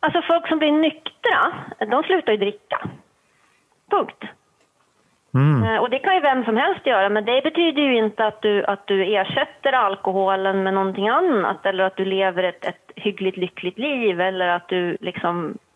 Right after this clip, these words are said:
Speaker 1: eh, är glad över att leva. Att tillfriskna handlar ju om ett commitment, om att, att, alltså, jag jobbar med mig själv,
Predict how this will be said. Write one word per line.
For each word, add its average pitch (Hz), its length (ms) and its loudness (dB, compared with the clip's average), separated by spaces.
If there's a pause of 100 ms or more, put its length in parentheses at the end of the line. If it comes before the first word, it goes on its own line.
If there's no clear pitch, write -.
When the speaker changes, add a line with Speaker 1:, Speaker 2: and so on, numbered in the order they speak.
Speaker 1:
eh, 175 100 -8 (140)
är - 140 -6
glad 190 480 2
över 180 220 2
att 175 120 -2
leva. 190 560 0 (580)
Att - 200 -6
tillfriskna 247 880 -2
handlar 202 340 0
ju 185 120 2
om 180 120 -2
ett - 100 -6
commitment, 240 840 -4
om 190 200 0
att, 180 280 -6
att, - 340 -4
alltså, 170 280 -2
jag 202 220 2
jobbar 220 300 2
med 190 160 0
mig 190 100 0
själv, 226 560 0